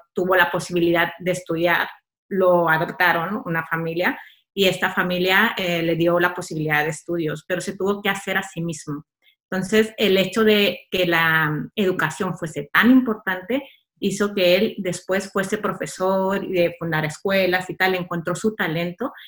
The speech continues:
en el compartir todo lo que aprendía, porque era tan importante y tan vital para él el, la educación, que vio que eso podía aportar al mundo. Entonces, eh, eso, al él vivirlo,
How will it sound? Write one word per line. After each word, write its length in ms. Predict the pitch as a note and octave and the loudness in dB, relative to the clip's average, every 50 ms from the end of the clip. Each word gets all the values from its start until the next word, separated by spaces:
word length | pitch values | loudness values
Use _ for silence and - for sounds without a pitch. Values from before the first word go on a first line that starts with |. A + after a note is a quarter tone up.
| - - _ - | -20 -18 _ -6
en 280 | F3+ F3 F3+ F3+ F3 F3 | -4 -2 -2 -2 -2 -2
el 380 | F3+ F3 F3 E3+ D#3+ D#3 - _ _ _ | 0 0 2 0 0 -2 -8 _ _ _
compartir 840 | - F3+ F#3 F#3 F3 - F3 E3+ E3 - - - G3+ A3 C#4 C4+ - _ _ _ | -4 -2 -2 -2 0 2 2 2 2 0 -4 -2 0 0 0 -2 -6 _ _ _
todo 200 | - G3+ G3+ A3 | 0 2 4 4
lo 160 | A#3+ A#3 A3 | 4 2 0
que 100 | - F#3+ | 0 -2
aprendía, 560 | F3 E3+ - E3 D#3+ E3 D#3+ E3+ E3+ E3 E3 - | -2 -2 -2 -4 -4 -2 -2 -2 -2 -2 -2 -2
porque 280 | F3+ E3+ E3+ - E3 D#3+ | -4 -6 -4 -4 -2 0
era 220 | E3 F3 E3 - - - - | 0 0 0 -2 -4 -2 2
tan 180 | G3 G#3+ C4 | 6 8 8
importante 540 | C4+ C#4 C4 B3 A3+ - - F#3 F3+ F3+ F3 | 8 8 6 4 0 -2 -2 -4 -2 -2 -4
y 100 | E3+ - | -4 0
tan 180 | - F#3 G#3+ A#3 | 2 2 4 4
vital 420 | B3 A#3 - - E3+ E3 D#3+ D#3+ | 2 0 0 0 0 0 -2 -2
para 320 | - E3 D#3 D#3+ D3+ D3+ D#3 | -2 -2 -2 0 0 0 -2
él 220 | D#3 D3+ D3+ D3+ _ _ _ _ _ _ _ _ | -2 -4 -4 -8 _ _ _ _ _ _ _ _
el, 520 | - F#3 F3 F3 E3+ D#3+ D#3+ D#3 D3+ D3+ C#3+ - | 2 4 4 4 4 4 2 2 0 0 0 0
la 100 | F3+ F3+ | 2 2
educación, 800 | F3 E3+ E3 - - D3 - - - E3 D#3 E3 A#3+ - - _ _ _ _ _ _ _ _ _ | 2 2 0 -2 -6 -8 -8 -6 -6 -4 -2 -2 -2 -4 -6 _ _ _ _ _ _ _ _ _
que 200 | - G3 F#3 F3+ | 0 4 4 4
vio 340 | F3 F3+ F#3 F3+ F3+ F3+ F3+ | 4 4 4 4 4 4 2
que 280 | - G#3 G3+ G3+ G3 - | 2 2 2 0 0 -4
eso 340 | - F#3+ F#3+ F#3 A#3 G#3+ - | -4 -4 -2 0 -2 -2 -2
podía 240 | G#3 F3+ F3 F3+ E3 | 0 0 2 2 0
aportar 580 | - - F3+ F3 - - F3+ F3 E3+ F3+ - - | 0 -2 -6 -4 0 2 2 4 4 2 0 -2
al 160 | F3+ E3 E3 | -4 -4 -2
mundo. 460 | E3 D#3+ D#3+ D#3 D3+ C#3+ C#3+ C#3+ - _ | -2 -2 -2 -2 -2 -2 -4 -8 -10 _
Entonces, 720 | - G3 F#3+ F#3 F#3+ F#3 F#3 F3 - - D#3 D3 C#3+ - - - | -8 -8 -4 -2 -2 -2 -2 -2 -4 -4 -4 -4 -4 -6 -8 -6
eh, 440 | F3+ E3+ E3 D#3+ D#3 D#3 - - - _ _ - | -4 -2 -2 -2 -2 -2 -4 -6 -10 _ _ -2
eso, 400 | - B3 A3 - - F#3 F3+ F3+ - | -2 0 0 -2 -2 -4 -4 0 2
al 380 | F#3 F3 F3 F3 E3+ E3+ E3+ - | 2 2 4 2 2 0 0 0
él 180 | - G3 A3 G#3+ | 2 2 4 6
vivirlo, 560 | B3+ B3 G#3+ A3+ G3+ F#3+ G3 F3+ G#3 D4 | 6 6 6 6 4 4 4 4 2 0